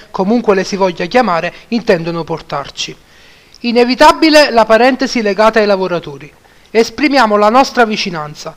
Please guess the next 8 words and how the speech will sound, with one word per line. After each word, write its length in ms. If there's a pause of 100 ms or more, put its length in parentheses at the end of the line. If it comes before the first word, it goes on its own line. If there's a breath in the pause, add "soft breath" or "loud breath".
(280 soft breath)
Insieme 460
con 160
loro 460
rivendichiamo 800
il 100
diritto 460
alla 240
rabbia, 440